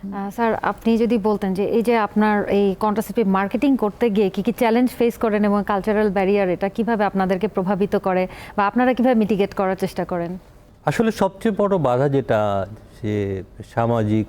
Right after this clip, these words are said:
Speaker 2: আহ, কুসংস্কার যেটাকে আমরা বলি যে, আহ, এই, এই ব্যাপার নিয়ে আমরা কথা বলতে খুব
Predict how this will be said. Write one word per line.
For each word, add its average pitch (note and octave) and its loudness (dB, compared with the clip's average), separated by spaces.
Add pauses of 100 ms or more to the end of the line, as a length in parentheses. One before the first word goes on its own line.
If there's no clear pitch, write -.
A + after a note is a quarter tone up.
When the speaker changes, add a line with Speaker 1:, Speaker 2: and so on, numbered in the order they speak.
Speaker 2:
আহ, - -16 (1500)
কুসংস্কার B2+ 0
যেটাকে G2 0
আমরা G2 0
বলি F#2 -4
যে, F#2 -4 (960)
আহ, F#2 0
এই, F#2+ -4 (340)
এই A#2+ 0
ব্যাপার B2 2
নিয়ে A#2+ 2
আমরা A2 2
কথা A2+ -2
বলতে A2 -2
খুব A2+ -4